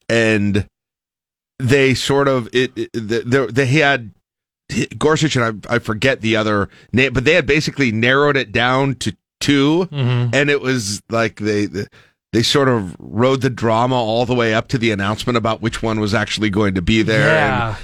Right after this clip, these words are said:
Speaker 1: and, and who it was gonna be. I told, I had, I had forgotten about that. I don't think they quite did that the same way with, with Kavanaugh
Speaker 2: No,
Speaker 1: and
Speaker 2: no,
Speaker 1: that
Speaker 2: no, no, they did,
Speaker 1: nomination
Speaker 2: but
Speaker 1: or, or, uh,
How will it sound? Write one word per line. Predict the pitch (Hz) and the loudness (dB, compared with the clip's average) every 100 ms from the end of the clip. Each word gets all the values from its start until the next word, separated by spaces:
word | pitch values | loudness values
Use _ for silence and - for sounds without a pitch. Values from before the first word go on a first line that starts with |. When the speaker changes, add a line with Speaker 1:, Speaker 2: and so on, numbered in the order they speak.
| - | -4
Speaker 1:
and, | 107 | 0
and | |
who | 107 117 | 2 2
it | |
was | 117 92 | 2 0
gonna | 104 | 0
be. | 104 | 0
I | |
told, | 117 117 117 | 0 -2 -2
I | 107 | 0
had, | 104 90 _ - _ _ - | -2 -4 _ -20 _ _ -4
I | - | 0
had | 120 | 0
forgotten | 101 95 120 113 | -2 0 0 0
about | 90 82 82 | -4 -4 -2
that. | 95 | -2
I | |
don't | 127 139 | -2 -2
think | 147 98 | -4 -2
they | 101 | -4
quite | - - 120 117 | -4 -2 -2 0
did | 120 120 | -2 -2
that | 117 | -4
the | 98 | -2
same | - 107 | -2 0
way | 104 | 2
with, | 104 87 - - | 2 0 -6 -4
with | 95 - | -4 -2
Kavanaugh | 107 104 104 104 110 117 | 0 0 0 0 0 2
Speaker 2:
No, | 233 190 117 | 4 4 0
Speaker 1:
and | 107 | -2
Speaker 2:
no, | 165 | 0
Speaker 1:
that | 165 | 2
Speaker 2:
no, | 151 147 | 0 0
no, | 147 | 2
they | |
did, | - 175 135 | 2 2 2
Speaker 1:
nomination | 180 | 0
Speaker 2:
but | 175 | 2
Speaker 1:
or, | 123 110 101 _ _ _ - | 0 0 -4 _ _ _ -8
or, | 104 101 98 | -2 0 0
uh, | 87 80 80 | 0 0 -2